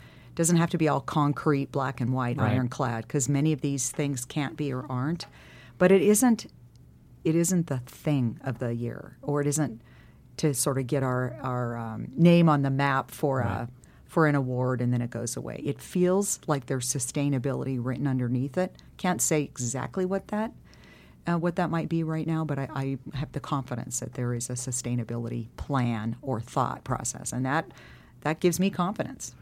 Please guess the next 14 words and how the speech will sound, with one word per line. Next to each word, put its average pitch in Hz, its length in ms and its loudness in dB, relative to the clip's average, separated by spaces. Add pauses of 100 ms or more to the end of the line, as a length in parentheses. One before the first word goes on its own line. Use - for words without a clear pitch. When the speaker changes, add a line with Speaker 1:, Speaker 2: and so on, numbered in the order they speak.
(260)
Speaker 2:
Right. 104 360 2
Do 107 120 2
we 104 80 4
have 98 160 2
the 101 100 2
endurance 104 500 2
is 90 100 -6
sort 95 220 -2
of 87 100 -4
the 92 240 -2 (260)
Speaker 1:
Perseverance. 151 720 2
Speaker 2:
Yeah. 104 220 2
Speaker 1:
That's 139 240 -4
right. 147 260 -2